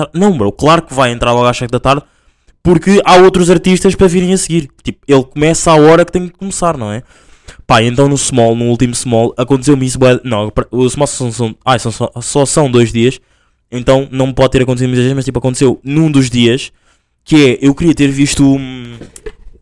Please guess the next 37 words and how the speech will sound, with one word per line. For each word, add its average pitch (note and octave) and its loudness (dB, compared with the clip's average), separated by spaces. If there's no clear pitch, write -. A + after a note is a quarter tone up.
desculpem, - -2
eu A2 -6
queria C#3+ 2
ter C3+ 2
visto C3 0
o, B2 4
o B2+ 4
Loner, B2+ 2
tipo, - -14
dias B2 0
de A#2+ 0
início, A#2+ -2
e C#3+ 2
acho C#3 0
que - -8
com D#3 4
os C#3 4
Mobbers C3+ 2
isso C3 -4
também C3+ 0
aconteceu, A#2+ 2
mas A#2+ 0
acho B2 -2
que C3+ -2
tipo - -4
isso, - -6
meio B2+ 2
que B2+ -8
com C3 4
os B2 4
Mobbers C3 2
foi C3+ -2
tipo C3 -6
meio C3+ 0
que C3 -14
culpa C3 -2
de A2+ -12